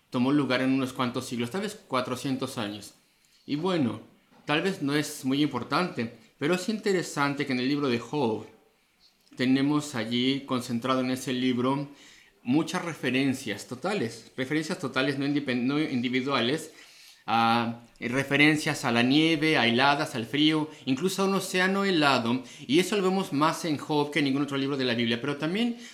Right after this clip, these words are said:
Job es el libro más antiguo, y yo me imagino que si Job corresponde a alguien en la genealogía de la Escritura,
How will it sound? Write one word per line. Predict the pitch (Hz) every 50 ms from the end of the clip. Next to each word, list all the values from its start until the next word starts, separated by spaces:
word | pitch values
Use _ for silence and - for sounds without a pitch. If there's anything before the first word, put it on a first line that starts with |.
| -
Job | - - 170 170 160 165
es | 170 165 -
el | 165 147
libro | 147 143 156 147
más | 143 139 139 147 147 -
antiguo, | 160 139 139 135 - 165 165 151 123 113 107 101 101 - - - - - - - _ _ _ -
y | - 120 120
yo | 139 160
me | 180 190
imagino | 202 202 180 143 - 156 151 156 156
que | - 120
si | - - 120
Job | - - 165 160 139 120 110 - - - - - - - - _ _ _ _ - - _ - - _ _
corresponde | - 135 131 131 131 127 - - - 147 160 160 147 143 139 131 117 120 117 113 113 113 113 - - - _ _ _
a | - - 113 113 117 123
alguien | 139 151 156 135 139 127
en | 123 123
la | 123 120
genealogía | 120 - 127 127 131 135 127 165 160
de | 147
la | 135 127
Escritura, | 123 - - 131 131 127 - 160 151 117 113 110 113 113 -